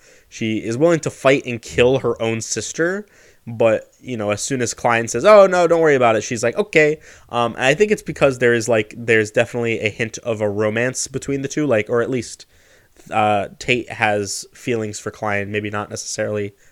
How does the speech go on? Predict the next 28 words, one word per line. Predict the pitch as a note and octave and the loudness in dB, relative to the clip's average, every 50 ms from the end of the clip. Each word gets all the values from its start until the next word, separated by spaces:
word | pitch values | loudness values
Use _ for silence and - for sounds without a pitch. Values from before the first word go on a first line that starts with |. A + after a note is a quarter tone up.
| _ _ | _ _
the | - A#2 | -2 0
other | A2 G#2 G2+ | 0 2 2
way | G#2 G2+ | 0 0
around. | G2+ G2+ G2+ G2+ G2 G2+ G2+ - _ _ _ _ _ _ _ _ - | 0 0 -2 -2 -4 -6 -8 -12 _ _ _ _ _ _ _ _ -10
Uh, | - G#2+ G2+ G2+ - | -8 -6 -6 -6 -6
so | - - - - B2 A#2 A#2 - - | -4 -4 0 2 2 2 2 2 2
I | C3+ C3+ | 2 4
always | C3+ C3 C3 B2 - | 4 4 2 2 0
kinda | - - B2+ A#2+ A2+ | -2 -2 -2 -2 -2
just | A2+ A2 - - | -4 -6 -4 -4
like, | A2+ G#2 G2 - | -2 -2 -2 2
"Oh, | C#3 D#3+ C#3+ B2+ A#2 A2 | 4 4 6 6 4 2
you | G#2+ A2 G2+ | 0 -2 -4
know, | G2+ G2+ G2+ - - _ _ _ _ _ - | -4 -6 -6 -10 -16 _ _ _ _ _ 0
Tate | - C#3 A2+ B2 | 0 0 0 0
has | C3 C3+ B2+ | -4 -4 -4
a | C#3 | -6
crush | - - D#3 C3+ - - C#3+ | -4 0 0 0 0 -2 -4
on | B2+ A#2+ A#2+ A#2 | -4 -4 -4 -4
Klein | - D3+ C3 A#2 A2 G#2+ G#2 G#2 | -2 0 2 2 2 2 0 0
and, | G2+ G#2 G2+ G2+ G2+ G2+ | -4 -6 -6 -8 -10 -8
and | - G#2 G#2 G#2 G#2 G#2 - - - - - _ | -8 -8 -8 -8 -8 -12 -12 -16 -20 -20 -20 _
is | - B2 A2 A2+ | -10 -8 -6 -2
willing | A#2+ A#2+ A#2+ A#2 A2+ | 0 0 2 0 0
to | - A#2+ | -4 -8
put | A2 - - A#2+ - G#2 | -8 -4 -6 -4 -2 0
that | A#2 A2+ A2+ - - | 2 2 2 2 0
over | A2 A2+ G#2+ A2 A2+ A2 A2 G#2+ G#2+ G2 - - | -4 -4 -2 -2 -2 0 0 0 -2 -4 -8 -12